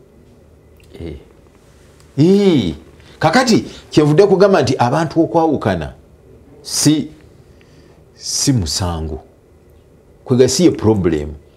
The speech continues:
Speaker 2: Naye bwe muba mwawukanye, ebintu mubikwata mutya?
Speaker 1: Olina
Speaker 2: Awo.
Speaker 1: ky'ogambye nti okwawukana kw'abantu,
Speaker 2: Mm.
Speaker 1: tabi'i, kiri
Speaker 2: Mm.
Speaker 1: nakyo,
Speaker 2: Mm.
Speaker 1: kya bulijjo,
Speaker 2: Naam.
Speaker 1: kisuubirwa,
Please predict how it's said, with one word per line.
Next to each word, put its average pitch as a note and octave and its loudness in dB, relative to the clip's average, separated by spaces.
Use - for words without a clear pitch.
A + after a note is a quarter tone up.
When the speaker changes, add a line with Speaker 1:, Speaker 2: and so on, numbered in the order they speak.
Speaker 2:
Naye A2+ 4
bwe D3+ 4
muba C3 4
mwawukanye, A2 0
ebintu E2 -12
mubikwata D#2+ -10
mutya? D#2 -14
Speaker 1:
Olina A#2+ 2
Speaker 2:
Awo. B2+ 0
Speaker 1:
ky'ogambye C3 0
nti F2 -6
okwawukana A2 -2
kw'abantu, E2 -2
Speaker 2:
Mm. F#2+ -4
Speaker 1:
tabi'i, E2 -2
kiri G#2+ 0
Speaker 2:
Mm. G2 -2
Speaker 1:
nakyo, G2+ -8
Speaker 2:
Mm. A2 0
Speaker 1:
kya E2+ -6
bulijjo, E2 -6
Speaker 2:
Naam. G#2 -2
Speaker 1:
kisuubirwa, G2 -6